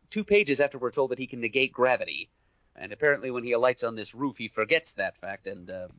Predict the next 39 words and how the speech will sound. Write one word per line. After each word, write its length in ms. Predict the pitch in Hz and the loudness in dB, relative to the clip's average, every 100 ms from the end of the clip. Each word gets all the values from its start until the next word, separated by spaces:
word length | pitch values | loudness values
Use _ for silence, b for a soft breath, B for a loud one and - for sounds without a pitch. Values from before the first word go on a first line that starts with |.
| 107 - | -20 -4
crashes 400 | 127 127 120 107 | 0 0 -2 -12
through 160 | 117 | -14
the, 340 | 104 95 76 101 | -12 -14 -10 -4
and 240 | 113 131 | -2 0
then 100 | 143 | 2
as 120 | 135 | 2
he 160 | 127 120 | -2 0
lands 300 | 135 151 135 | 4 4 0
with 100 | 110 | -6
a 60 | 107 | -8
thud 320 | - 151 123 | 4 6 8
on 80 | 113 | 4
the 60 | 101 | -2
floor 240 | 151 120 | 2 2
below, 240 | 110 143 | 4 2
he 60 | 117 | 2
thinks 200 | 135 139 | 0 -4
to 80 | 117 | -8
himself, 280 | 110 117 107 - | -2 0 4 4
"Oh, 140 | 220 | 4
no 220 | 113 160 | 4 2
time 320 | - 156 180 160 | 4 4 4 0
to 100 | 151 | -8
negate 320 | 143 156 175 | -4 -2 0
gravity." 520 | 139 170 101 90 - _ _ _ _ - | 2 2 0 -4 -8 _ _ _ _ -14
And 100 | - 95 | -12 -6
I 40 | |
think 140 | 107 110 | -6 -6
that 100 | 104 | -10
was 80 | - | -10
probably 400 | 110 95 95 95 95 | -10 -8 -8 -10 -8
stuck 300 | - - - | -6 -4 -4
in 140 | 104 | -6
there 180 | 98 98 | -6 -4
after 280 | 98 95 95 | -4 -6 -10
the 80 | - | -4
fact 360 | 101 90 - - | 0 0 -4 -12
by 220 | 87 85 85 | -10 -10 -12
a 300 | 87 82 85 | -12 -10 -10